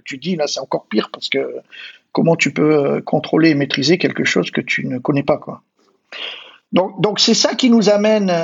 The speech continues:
et comme ça tape de plus en plus, hein, moi, je vois, on est un petit pays, nous, euh, nous, on fait de l'incident response, euh, on est à plus de soixante cas depuis, enfin, sur deux mille vingt, euh, dont un certain nombre d'entre eux ont coupé l'I T pendant plusieurs semaines.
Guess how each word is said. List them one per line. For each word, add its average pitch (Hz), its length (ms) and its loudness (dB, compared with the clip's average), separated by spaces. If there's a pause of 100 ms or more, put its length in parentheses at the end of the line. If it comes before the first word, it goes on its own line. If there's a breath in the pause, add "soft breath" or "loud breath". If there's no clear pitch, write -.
et 170 80 0
comme 262 220 0
ça 233 160 2
tape 214 260 0
de 175 80 2
plus 175 240 -8
en 165 80 -8
plus, 277 340 -10
hein, 190 220 -4
moi, 160 100 -12
je 151 80 -14
vois, 160 240 -4
on 151 60 -12
est 147 60 -14
un 147 80 -8
petit - 200 -14
pays, 208 360 -4
nous, 247 320 2 (420 soft breath)
euh, 156 380 -2
nous, 175 120 -2
on 170 60 2
fait 160 140 -2
de 151 80 0
l'incident 147 340 2
response, 208 840 2
euh, 151 440 0
on 147 160 0
est 175 60 2
à 160 100 6
plus - 140 -10
de - 60 -12
soixante 156 380 0
cas 170 140 4
depuis, 143 400 -8
enfin, 131 180 -8
sur 127 180 -2
deux 143 120 -4
mille 139 180 -2
vingt, 233 320 4 (560 loud breath)
euh, - 720 -4
dont 143 220 0
un 139 60 2
certain 170 320 0
nombre 160 180 0
d'entre 151 300 0
eux 233 40 6
ont 185 120 4
coupé 165 280 -2
l'I 147 200 0
T 233 180 -2
pendant 147 240 -4
plusieurs 147 340 -8
semaines. 220 480 0